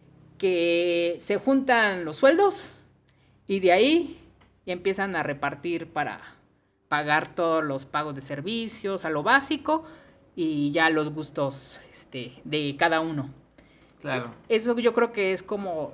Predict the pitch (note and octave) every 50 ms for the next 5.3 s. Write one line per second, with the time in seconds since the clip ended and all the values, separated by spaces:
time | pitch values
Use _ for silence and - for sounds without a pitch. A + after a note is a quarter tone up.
0 | - F3 D3+ D3 C#3+ - F#3 F3+ F3+ F#3 F3+ F3 E3+ E3+ E3+ E3 D#3 - - -
1 | - - - - A3+ - - F#3+ D3+ - F3 D#3+ - - C#4 E4+ F#4+ E4 - A3
2 | G#3+ G3 F#3 F#3 C4 B3+ B3 B3+ B3+ C4 C#4+ C#4+ C#4+ D#4+ - - - - _ _
3 | _ _ _ _ _ - D#3+ E3 E3 D#3 D3+ D3+ D3 D3 C#3+ C#3+ C#3 C3+ C3 -
4 | - - _ _ _ _ _ _ _ _ _ - G#3 G#3+ G3 G3 F#3+ F#3+ F#3+ F3+
5 | F#3 F3+ F3+ F3+ F3+